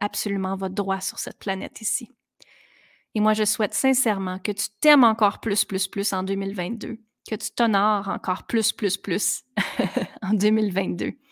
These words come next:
Et je me souhaite aussi, euh, tout ce que je désire encore.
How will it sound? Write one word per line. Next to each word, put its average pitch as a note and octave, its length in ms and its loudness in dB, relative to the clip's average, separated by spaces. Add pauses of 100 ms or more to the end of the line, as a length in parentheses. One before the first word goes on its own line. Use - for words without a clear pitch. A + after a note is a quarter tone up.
(800)
Et A#3 220 6
je A3+ 100 2
me A3 80 4
souhaite C#4 320 0
aussi, G#3 420 0 (540)
euh, F#3 600 0 (460)
tout A3+ 100 -2
ce G#3+ 120 -4
que G#3+ 100 2
je F3+ 80 -2
désire G3 380 0
encore. - 640 -6